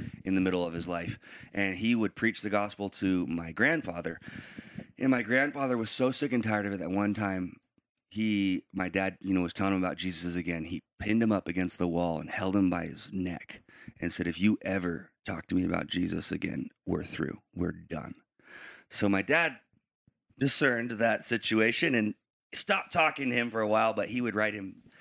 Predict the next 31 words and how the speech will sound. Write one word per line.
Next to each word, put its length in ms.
in 160
his 120
birthday 400
cards, 360
things 220
like 160
that. 240
And 400
in 180
the 60
birthday 340
cards, 340
he 100
would, 160
you 120
know, 100
put 220
little 220
nuggets 400
of 100
truth, 440
nuggets 380
of 80
the 80
gospel, 560
nuggets 340
of 120
Christ's 320
love 180
in 120
there. 200